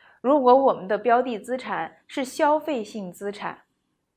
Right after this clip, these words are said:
即主要是出于消费目的而持有的资产，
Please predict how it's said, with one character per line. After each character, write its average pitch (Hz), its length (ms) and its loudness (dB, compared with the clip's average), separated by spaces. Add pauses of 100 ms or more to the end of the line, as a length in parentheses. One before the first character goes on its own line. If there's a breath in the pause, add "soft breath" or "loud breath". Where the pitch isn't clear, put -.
(400 soft breath)
即 - 500 -6
主 220 140 -2
要 254 180 6
是 254 160 -6
出 285 260 -6
于 247 160 -6
消 320 320 2
费 320 240 -2
目 233 240 -4
的 202 360 -12
而 202 180 0
持 220 200 -8
有 214 120 0
的 190 140 -6
资 220 180 -10
产， - 300 -10